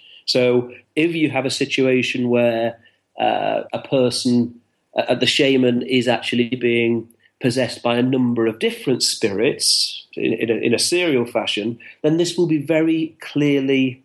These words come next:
signalled to the, to the observer, sometimes by even actually wearing different coloured scarves, for example. You know, it's that kind of blatant. But when the, when the shaman is being possessed by, uh, say, a warrior,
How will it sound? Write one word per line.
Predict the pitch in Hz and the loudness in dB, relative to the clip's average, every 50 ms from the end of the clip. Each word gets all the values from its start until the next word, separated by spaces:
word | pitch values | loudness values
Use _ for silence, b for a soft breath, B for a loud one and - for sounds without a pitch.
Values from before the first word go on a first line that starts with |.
| _ - | _ -8
signalled | - - - 147 135 131 127 127 117 117 113 110 - - - - | -6 -2 0 -2 -2 0 2 2 2 2 2 0 -6 -10 -10 -4
to | - 120 | -4 -2
the, | 113 120 117 117 113 117 | 0 2 2 2 0 -2
to | - 117 | -2 -2
the | 110 113 | 0 0
observer, | 113 117 117 117 131 127 113 110 | 0 0 2 2 2 2 2 0
sometimes | 101 - - 220 233 214 - 160 139 131 131 123 | -2 0 0 0 0 2 0 0 0 2 0 0
by | - - 127 127 123 123 120 123 B B B B B B B B _ _ _ | 0 0 0 2 2 0 -2 -4 B B B B B B B B _ _ _
even | - 160 156 151 143 143 143 131 - - - - | -2 0 0 2 2 2 0 0 -2 -10 -6 -4
actually | 139 139 - - 139 | -4 -2 0 0 0
wearing | 135 139 143 139 139 139 139 | 0 2 2 2 2 0 0
different | - 160 151 147 156 139 - | 0 -2 -2 0 -2 -4 -2
coloured | - - 143 143 135 | -4 -2 -2 0 0
scarves, | - - - - 165 170 170 165 156 - - - | -2 -2 -2 0 0 0 2 0 0 0 0 -2
for | - - 120 | 0 0 0
example. | 117 117 - 117 104 113 110 - - 95 95 123 | 0 2 0 -2 -2 -2 -6 -8 -6 -4 -2 0
You | 123 | 2
know, | 117 117 - - | 2 2 2 2
it's | 127 120 - - | 0 -2 -2 -2
that | 127 131 131 135 - - - | -2 -2 -2 -2 -4 -6 0
kind | - 120 120 110 | 2 2 2 2
of | 110 110 | 0 -2
blatant. | - 131 143 151 151 151 - - 110 104 101 - - B B B B B B | 0 2 2 2 2 0 0 0 0 0 -2 -6 -10 B B B B B B
But | B 131 151 | B 0 0
when | 143 160 170 170 165 | 2 2 2 2 2
the, | 156 156 151 143 139 123 - - _ _ _ _ _ _ _ _ _ _ _ _ - - - - | 2 2 2 2 0 -2 -4 -12 _ _ _ _ _ _ _ _ _ _ _ _ -14 -14 -14 -4
when | - 151 156 | -2 0 2
the | 151 147 | 2 2
shaman | 131 - 147 143 143 143 139 | 2 0 2 2 2 2 2
is | 135 123 | 2 0
being | - 131 131 131 131 123 | 0 0 2 2 2 0
possessed | 127 131 123 120 127 127 123 120 - - - - - b b b b b b _ | 0 -2 -2 0 0 0 0 0 -4 -6 -8 -10 -16 b b b b b b _
by, | - 127 123 120 123 127 127 123 120 117 117 117 B B B | -2 0 0 2 0 2 2 2 2 0 -2 -4 B B B
uh, | - 113 113 113 110 - | -4 -2 -2 -2 -2 -4
say, | - - 123 117 117 113 113 113 - | -2 0 0 2 2 2 2 0 -2
a | - 113 | -4 -6
warrior, | 113 120 147 160 165 160 147 147 135 131 135 135 123 - | -2 -2 0 2 2 2 2 2 2 2 2 0 0 -4